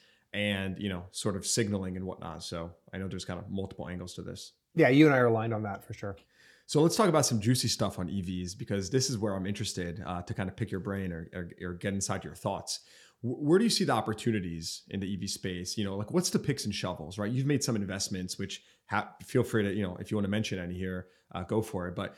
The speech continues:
Speaker 1: you've made some investments in this space. Clearly, if we're at, you know, sub ten percent today market share for E Vs, and you said yourself that you think it's gonna peak around twenty-five percent or so, and that's just your guesstimate, but nonetheless, that still, you know, accounts for more than doubling the current market share. So,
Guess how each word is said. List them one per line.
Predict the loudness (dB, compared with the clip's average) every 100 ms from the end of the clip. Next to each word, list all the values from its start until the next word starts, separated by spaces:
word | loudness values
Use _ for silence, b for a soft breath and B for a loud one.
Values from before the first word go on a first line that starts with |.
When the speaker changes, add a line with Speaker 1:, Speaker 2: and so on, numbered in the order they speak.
| b
Speaker 1:
you've | -2 2
made | 2 2
some | 2
investments | 2 0 -2 -2 -4 -4
in |
this | -4 -2
space. | 0 0 -2
Clearly, | -4 2 4 4 2 -2 B
if | -6 0
we're | 2
at, | 2 0
you | -4
know, |
sub | -2 0 0
ten | 0 -4
percent | -4 -4 -2
today | -2 -2
market | -2 -2 -4 -4
share | -6
for | -6
E | -6 -2
Vs, | -2 -2 -4 _ -6
and | -2 2
you | 2
said | 2 0
yourself | -2 -2 -2 -2
that | -4
you | -4
think | -2
it's | -2
gonna | -4 -6
peak | -6 -6
around | -6 -8
twenty-five | -8 -6 -2 -4
percent | -4 -8 -8
or | -6
so, | -6 -6 -8 b b
and | -8 -6 -2
that's | -2 -2
just | -4 -4
your | 2
guesstimate, | 4 4 0 -2
but | 0
nonetheless, | 0 2 0 0 -4 b b
that | -2 0
still, | 4 4 4
you | 2
know, | -2 -6
accounts | -4 0 0 0
for | -2 -2 -4 0
more | 4 6
than | 4 2
doubling | 2 4 2 -2
the | -4
current | -2 0
market | -2 -4 -6
share. | -6
So, | -6